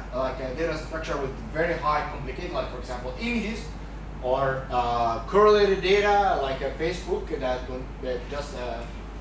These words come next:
a recommendation system, like for example on Facebook, uh, we have lots of, uh, if you open this, uh, the Facebook, then you find lots of advertise-, uh, adver-, uh, advertisements that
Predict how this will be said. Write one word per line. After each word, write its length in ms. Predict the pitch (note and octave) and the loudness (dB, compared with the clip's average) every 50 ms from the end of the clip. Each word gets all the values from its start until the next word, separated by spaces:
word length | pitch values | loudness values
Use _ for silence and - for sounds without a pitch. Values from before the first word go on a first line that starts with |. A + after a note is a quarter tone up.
| - - | -6 -4
a 120 | - - - | -2 -2 0
recommendation 680 | D3+ F3 F#3 G3 F#3+ F3+ E3+ D#3+ F#3 F#3+ F3+ F3 E3+ D#3+ | 0 0 0 0 0 0 0 2 2 2 2 0 -4 -4
system, 440 | D#3+ F#3+ G#3 G#3 - A#3 A#3+ - | -2 -2 -2 -2 -2 -4 -4 -2
like 180 | D3+ C#3 C3+ - | -2 -4 -4 -2
for 100 | D#3 D#3+ | -2 -2
example 420 | D#3+ - G#3 G#3+ A#3 A3+ G3 F#3+ | -2 0 2 2 2 4 4 0
on 100 | F3 E3+ | 0 0
Facebook, 420 | - G#3+ B3+ - - E3+ F3 F3+ - - - - - - - - E3 | 0 0 0 0 0 0 0 0 0 -4 -10 -12 -12 -12 -10 -6 -2
uh, 200 | E3 E3 D#3+ E3 | 2 2 2 2
we 80 | G3+ G#3 | 2 -2
have 300 | G3+ G3+ G3+ G3+ F#3 F3+ | 0 2 2 2 4 4
lots 280 | F3+ F#3+ A3+ A3 - G3+ | 4 4 4 2 2 2
of, 280 | F#3 E3+ D#3 - - | 2 2 2 2 0
uh, 220 | D#3 D3+ C#3+ C#3 - - F3 | 2 2 2 0 -4 -4 -4
if 120 | F3+ F#3+ | -4 -2
you 160 | G3 F#3+ E3 | 0 0 4
open 420 | - A3+ B3 - - F3 E3+ D#3+ D3+ | 8 8 8 8 8 -2 -4 -4 -4
this, 300 | D#3 D#3 D3+ - - D#3+ | -4 -6 -6 -6 -4 -4
uh, 580 | D3+ C#3+ C3+ C3+ C3 B2+ B2+ B2 B2 A#2 A#2 - - - - - - - - - - | -2 -2 -2 -2 -4 -4 -4 -6 -6 -6 -6 -8 -8 -8 -8 -8 -8 -10 -10 -6 -2
the 80 | D#3 D3+ | -2 -2
Facebook, 380 | D3 G3 - - - D#3+ E3 D#3+ - - | 0 0 -2 -2 -2 -4 -6 -6 -6 -6
then 160 | F3 F3+ F3+ | -4 -4 -4
you 100 | F3+ F3 | -4 -4
find 360 | - - F#3 F#3+ F#3 F3+ E3+ | -4 0 0 0 0 0 -2
lots 220 | F3 F#3 F#3+ - - | -2 -2 -2 -2 -4
of 220 | F3 - B2+ - | -6 -6 -6 -6
advertise-, 580 | - D#3 E3+ E3+ - D3 C3 - - - - - - - - A2+ A2 | -4 -2 -2 -2 -4 -8 -8 -8 -8 -8 -8 -8 -10 -10 -10 -10 -10
uh, 380 | G#2+ - - - - - - | -8 -8 -10 -10 -10 -10 -10
adver-, 180 | - - A#2+ A#2 - - - G#2+ | -10 -10 -10 -10 -10 -10 -10 -10
uh, 400 | A2 G#2 - - - - - - | -10 -10 -10 -10 -10 -10 -10 -10
advertisements 680 | - - D3 C#3 D3 C#3+ C#3 C3+ - - - - - | -10 -8 -8 -6 -6 -6 -6 -6 -8 -10 -10 -10 -10
that 160 | - - C3 | -10 -10 -10